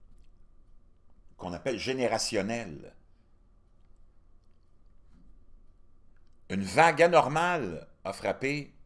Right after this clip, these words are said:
aussi, euh, la plage sud-africaine et a tué, une, ben là, on parle presque d'une, d'un tsunami, là. Euh, c'est une nouvelle qui était, euh, publiée il n'y a pas longtemps, il y a une journée, je pense.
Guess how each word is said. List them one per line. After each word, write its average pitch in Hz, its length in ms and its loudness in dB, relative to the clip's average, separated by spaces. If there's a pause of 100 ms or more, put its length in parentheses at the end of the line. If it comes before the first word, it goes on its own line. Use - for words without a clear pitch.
(240)
aussi, 117 500 -8
euh, 71 180 -10
la 85 140 -6
plage 113 340 -4
sud-africaine 110 800 -6 (680)
et 82 120 -8
a 78 40 -8
tué, - 420 -8
une, 73 160 -14 (180)
ben 73 120 -14
là, 87 100 -6
on 95 120 -6
parle 104 200 -10
presque 120 280 -10
d'une, 76 300 -10
d'un 73 160 -14 (120)
tsunami, 110 640 -6
là. 71 200 -16 (640)
Euh, - 300 -20
c'est - 140 -20
une 76 100 -14
nouvelle 113 300 -6
qui 90 100 -12
était, 82 380 -8
euh, - 100 -20
publiée 76 320 -16
il - 40 -12
n'y 131 40 -8
a 101 60 -8
pas 92 120 -8
longtemps, 78 300 -10
il 113 80 -12
y 80 40 -12
a 76 40 -12
une 76 100 -12
journée, 80 320 -12
je - 100 -20
pense. - 460 -18